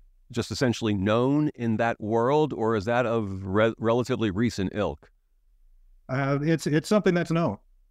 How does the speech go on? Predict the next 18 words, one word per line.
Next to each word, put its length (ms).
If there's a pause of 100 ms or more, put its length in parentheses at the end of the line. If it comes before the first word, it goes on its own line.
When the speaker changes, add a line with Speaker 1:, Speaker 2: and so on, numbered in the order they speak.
(120)
Speaker 2:
Um, 500
and, 320 (340)
you 80
know, 160
and 160
one 140
of 60
the 100
other 160
things 300
that 120
we're 160
looking 360
at 160
is 140
that 200
there 260
are, 220